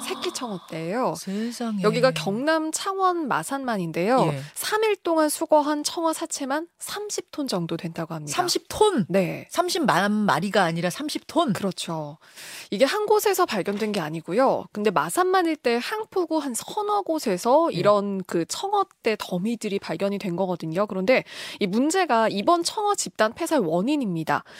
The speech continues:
Speaker 1: 통상적으로 그 물고기가 집단 폐사하는 원인하고는 좀 다른 걸로 보인다고 하거든요.
Speaker 2: 보통은 이제 바다가 오염이 돼서
Speaker 1: 네.
Speaker 2: 죽잖아요.
Speaker 1: 그렇죠. 그런데 이렇게 어린 청어만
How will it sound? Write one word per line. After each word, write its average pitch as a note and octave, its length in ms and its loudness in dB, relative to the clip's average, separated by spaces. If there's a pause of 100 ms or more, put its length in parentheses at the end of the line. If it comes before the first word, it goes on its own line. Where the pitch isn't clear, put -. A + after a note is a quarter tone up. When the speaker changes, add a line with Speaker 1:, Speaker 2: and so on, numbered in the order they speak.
(260)
Speaker 1:
통상적으로 F4+ 1000 4
그 - 100 2
물고기가 D4+ 600 4
집단 A#3+ 400 0
폐사하는 B3+ 400 0
원인하고는 A#3 760 0
좀 C#4 200 -4
다른 B3 420 -2
걸로 D#4 220 4
보인다고 F#3 440 -2
하거든요. F3 360 -6
Speaker 2:
보통은 F4 320 2
이제 C4 80 0
바다가 A3+ 360 0
오염이 F3+ 380 2
돼서 C3+ 440 -6
Speaker 1:
네. D3 300 -2
Speaker 2:
죽잖아요. D#3 680 -6
Speaker 1:
그렇죠. F#3 380 -2 (320)
그런데 C#4+ 240 6
이렇게 B3+ 380 2
어린 C#4+ 360 6
청어만 D4 600 2